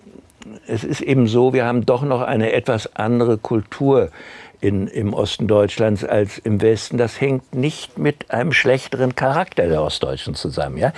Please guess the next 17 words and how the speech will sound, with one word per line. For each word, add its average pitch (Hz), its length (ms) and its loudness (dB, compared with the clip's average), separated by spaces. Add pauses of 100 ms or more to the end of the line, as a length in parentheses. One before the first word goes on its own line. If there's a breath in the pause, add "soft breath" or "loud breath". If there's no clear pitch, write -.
(200 loud breath)
Das 107 160 0
sind 135 160 0
keine 135 280 0
Charaktermängel. 95 840 -2 (480 loud breath)
Aber 123 420 0 (100)
die 113 280 0
Zivilgesellschaft 127 1160 2
hat 123 240 -4 (140)
weniger 117 840 2 (240 loud breath)
Jahrzehnte 104 760 2
sich 104 260 -4
ausbilden 113 540 0
können 117 260 0
als 120 300 0
im 117 140 -6
Westen. 131 340 -2
Und 101 140 -4